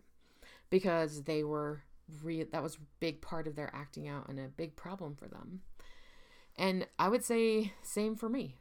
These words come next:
right? Accountability was really important. Again, as I've evolved in recovery, that accountability has moved more from external to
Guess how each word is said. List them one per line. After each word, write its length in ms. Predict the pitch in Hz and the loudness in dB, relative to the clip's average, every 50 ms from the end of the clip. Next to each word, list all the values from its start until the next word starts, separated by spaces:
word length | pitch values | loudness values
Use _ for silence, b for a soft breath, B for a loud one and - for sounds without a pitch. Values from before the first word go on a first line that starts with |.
| - - | -16 -10
right? 240 | - 156 165 - - | -6 -6 -4 -4 -6
Accountability 880 | 147 - - 175 175 175 165 175 175 175 175 170 170 170 170 165 165 - - | -6 -4 -2 -2 -2 0 0 0 0 2 0 -2 -2 -4 -6 -6 -8 -8 -6
was 220 | - 156 151 143 143 | -6 -6 -4 -4 -6
really 380 | 147 156 160 156 156 160 160 | -6 -4 -4 -2 -2 -4 -4
important. 540 | 160 151 143 160 147 - - 175 165 156 147 143 _ _ _ _ b b b b b b b b b b b b b - | -6 -6 -6 -8 -8 -8 -8 -12 -12 -14 -18 -20 _ _ _ _ b b b b b b b b b b b b b -4
Again, 380 | 185 185 220 214 190 165 151 - - | 2 2 4 4 4 2 0 -4 -2
as 200 | - 160 165 160 | 0 2 2 2
I've 180 | 175 180 185 185 | 2 0 2 2
evolved 540 | 196 185 165 175 160 156 156 160 165 160 175 | 0 0 0 0 0 0 0 -2 -2 -2 -2
in 100 | 170 160 | -2 -2
recovery, 640 | 160 151 147 - - 139 147 160 170 196 214 233 233 B B B B B B B B B - | -2 -6 -6 -6 -6 -4 -4 -4 -4 -2 -2 -4 -6 B B B B B B B B B -2
that 180 | - 170 165 175 | 0 2 2 0
accountability 720 | 175 - - 202 190 196 180 165 170 165 175 180 214 220 | 0 0 2 2 4 4 4 4 2 2 2 2 2 2
has 160 | 233 208 170 170 | 0 0 0 0
moved 400 | 170 156 151 156 165 170 - 175 | 0 0 0 0 -2 -4 -6 -6
more 240 | 170 151 147 160 | -4 -2 -2 -4
from 220 | 160 - 180 - - - | -2 -4 -6 -4 -4 -6
external 640 | 165 - - - - - 151 156 156 156 156 160 | -6 -6 -8 -8 -6 -6 -4 -4 -4 -4 -4 -6
to 460 | 151 - - - 151 143 143 139 139 | -8 -8 -6 -4 -4 -2 -4 -4 -6